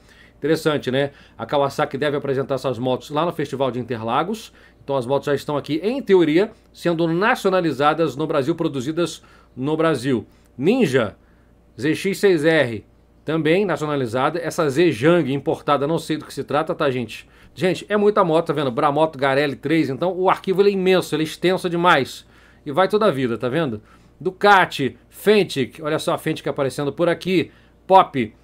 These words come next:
cento e dez i E S, já a versão nova, né? A moto dois mil e vinte e cinco da Honda que não é importada, não tem o izinho. Então, são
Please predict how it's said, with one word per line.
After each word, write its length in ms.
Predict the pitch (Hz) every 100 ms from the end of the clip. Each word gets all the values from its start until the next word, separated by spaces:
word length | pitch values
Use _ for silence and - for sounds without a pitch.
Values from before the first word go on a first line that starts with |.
| _
cento 300 | - 165 160
e 40 | 151
dez 420 | 165 160 131 107
i 280 | 180 165 -
E 120 | 160 170
S, 400 | 175 185 - 139
já 140 | 160
a 20 |
versão 340 | 147 139 165 156
nova, 460 | 143 185 170 147
né? 260 | 151 208 233 - _ -
A 80 | 123
moto 240 | 156 160
dois 140 | 156 135
mil 100 | 170
e 40 |
vinte 160 | 170 -
e 40 |
cinco 320 | - 175 160
da 100 | 151
Honda 280 | 131 165 156
que 100 | 143
não 160 | 156 156
é 40 |
importada, 460 | 147 147 - 151 156
não 140 | 151
tem 140 | 160
o 40 | 170
izinho. 540 | 160 127 165 143 104 - _ _ _ _ _ _ _ _ _ _
Então, 440 | 123 110 175 240 285 _ _ _ _ _ _ _ _
são 340 | - - 208